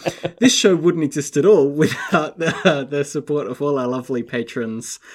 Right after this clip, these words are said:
Speaker 2: Um, if you'd like to become a patron, head on over to patreon dot com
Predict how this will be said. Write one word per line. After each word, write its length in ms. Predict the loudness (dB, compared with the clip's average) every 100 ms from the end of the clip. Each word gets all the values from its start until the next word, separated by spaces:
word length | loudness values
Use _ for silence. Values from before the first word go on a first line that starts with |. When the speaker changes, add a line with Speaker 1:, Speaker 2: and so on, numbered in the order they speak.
| -20 -6
Speaker 2:
Um, 380 | -4 -2 -4 -6
if 140 | -2
you'd 140 | 0 0
like 220 | 0 -2
to 100 | -4
become 300 | -4 0 0
a 80 | 0
patron, 520 | -2 -6 -4 -6 -6
head 200 | -6 -4
on 120 | -4 -4
over 120 | -8
to 120 | -10
patreon 380 | -6 -6 -6 -10
dot 160 | -10 -12
com 400 | -10 -8 -10